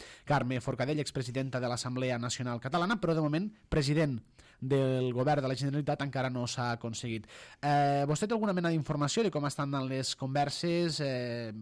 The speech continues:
quina és la seva perspectiva, quina és la seva opinió al respecte?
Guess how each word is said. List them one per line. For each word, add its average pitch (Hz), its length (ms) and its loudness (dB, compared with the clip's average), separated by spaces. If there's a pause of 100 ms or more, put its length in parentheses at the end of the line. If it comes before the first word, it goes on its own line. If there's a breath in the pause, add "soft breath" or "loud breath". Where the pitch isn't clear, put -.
(120)
quina 160 180 2
és 147 80 0
la 131 80 -4
seva 147 180 2
perspectiva, 139 480 0
quina 139 140 -2
és 139 80 0
la - 80 -6
seva 123 220 0 (340 loud breath)
opinió 131 320 0
al 120 80 0
respecte? - 460 -10